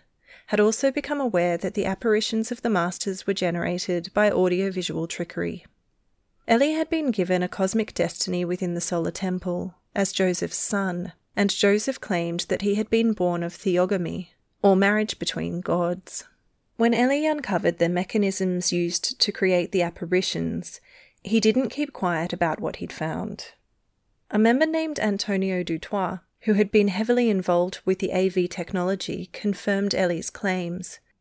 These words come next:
and about fifteen members left the order as a result. Following this incident,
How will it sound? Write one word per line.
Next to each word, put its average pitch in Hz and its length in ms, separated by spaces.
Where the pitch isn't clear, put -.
and 208 160
about 220 280
fifteen 277 500
members 170 400
left 170 280
the 226 120
order 175 280
as 165 220
a 170 40
result. 170 680
Following 262 400
this 175 200
incident, 180 760